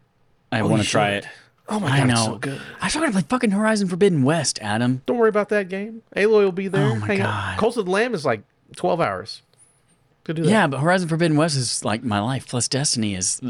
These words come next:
Speaker 1: is literally my life.
Speaker 2: The real problem is that you just play Destiny constantly.
Speaker 1: <laughs> I know,
Speaker 2: That's the
Speaker 1: I
Speaker 2: actual
Speaker 1: know.
Speaker 2: problem
Speaker 1: It's
Speaker 2: here.
Speaker 1: 'cause they just keep having dope shit.
Speaker 2: You know, nothing you can do about it.
Speaker 1: I'm playing
Speaker 2: But that's it
Speaker 1: Pirates,
Speaker 2: for the
Speaker 1: Season of the Plunder, dude.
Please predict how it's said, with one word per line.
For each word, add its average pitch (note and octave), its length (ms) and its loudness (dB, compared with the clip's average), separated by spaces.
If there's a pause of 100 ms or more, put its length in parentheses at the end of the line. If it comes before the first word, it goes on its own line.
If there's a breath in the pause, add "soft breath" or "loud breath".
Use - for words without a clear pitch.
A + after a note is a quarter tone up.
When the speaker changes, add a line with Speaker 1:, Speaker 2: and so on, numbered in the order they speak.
Speaker 1:
is G#2+ 320 -2
literally A2+ 380 0
my F#2 160 -4
life. F#2 160 -2
Speaker 2:
The D#3 80 4
real D#4+ 220 2
problem F3 280 0
is C3+ 80 -6
that C#3+ 80 -2
you C3+ 100 -4
just A#2+ 200 -8
play C#3+ 180 -2
Destiny A#2+ 420 -4
constantly. - 800 0
Speaker 1:
<laughs> - 40 2
I C4 40 6 (140)
know, C4+ 280 0
Speaker 2:
That's A#3+ 220 2
the - 100 2
Speaker 1:
I A#3 120 6
Speaker 2:
actual B3+ 440 4
Speaker 1:
know. C#3+ 60 -2
Speaker 2:
problem A2+ 360 0 (140)
Speaker 1:
It's - 120 6
Speaker 2:
here. D#3 80 -2
Speaker 1:
'cause D#4 120 -4
they D#4 120 0
just C#4+ 220 0
keep D4+ 180 0
having C4+ 280 2
dope B3+ 260 2
shit. C#4 400 2 (580)
Speaker 2:
You B2+ 140 -4
know, G2 140 -4
nothing C3 280 -8
you F3 60 -12
can - 100 -14
do F#3+ 60 -4
about C#3+ 140 -6
it. - 60 -6
Speaker 1:
I'm E3+ 40 -6
playing D4+ 240 4
Speaker 2:
But A3 80 4
that's C#4 120 6
it - 40 0
Speaker 1:
Pirates, - 140 -2
Speaker 2:
for E3 40 0
the D3+ 40 0
Speaker 1:
Season D4 240 2
of C#4+ 120 2
the - 20 -10
Plunder, B3+ 360 4
dude. A#3 380 0